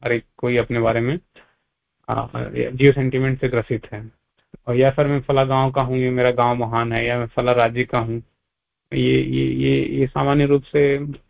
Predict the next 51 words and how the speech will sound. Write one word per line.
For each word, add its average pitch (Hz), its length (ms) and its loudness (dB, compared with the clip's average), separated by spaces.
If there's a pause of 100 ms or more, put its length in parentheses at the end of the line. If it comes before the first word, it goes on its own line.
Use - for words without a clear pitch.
(100)
हर 143 80 -2
कोई 147 140 2
अपने 143 200 0
बचपन 131 280 -4
में 131 140 -2
जाके 127 260 0
वापस 123 280 0
देख 123 220 0
सकता 120 260 -6
है 123 120 -4
कि 127 100 -8
ये 117 400 -2
जियो 117 360 -4
सेंटिमेंट 117 520 -2
जो 123 60 -2
है 127 120 0
वो 151 300 4 (640)
लोगों 127 200 2
के 127 100 -4
मन 123 140 2
में 123 140 0
रहता 120 280 -2
है 127 80 -2
और 127 140 0
बुढ़ापे 113 340 -4
तक 113 180 -2
रह 107 140 0
जाता 104 280 -4
है। 107 220 -4 (680)
तो 127 80 -2
ये 131 160 4
तो 156 120 2
मन 156 220 6
बंधा 135 180 2
हुआ 110 240 2
है। 117 180 -14 (280)
मन 139 300 -2
बंधा 139 180 2
हुआ 160 160 6
मतलब 160 300 0
कि 170 120 -6
एक 156 100 -8
सीमा 170 320 0
रेखा 151 280 0
है, 120 200 0
उसके 127 260 -6
बाहर 127 240 -2
नहीं 131 120 2
सोच 117 220 -6
सकता 107 300 -8
है। 104 140 -10